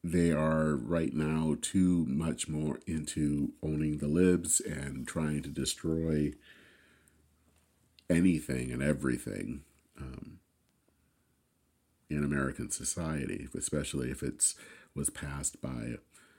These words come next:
um, President Obama. But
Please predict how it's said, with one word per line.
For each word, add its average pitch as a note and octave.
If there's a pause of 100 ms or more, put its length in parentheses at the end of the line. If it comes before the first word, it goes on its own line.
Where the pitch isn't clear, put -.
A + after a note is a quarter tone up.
(140)
um, A#1+
President C2+
Obama. E2 (2500)
But G2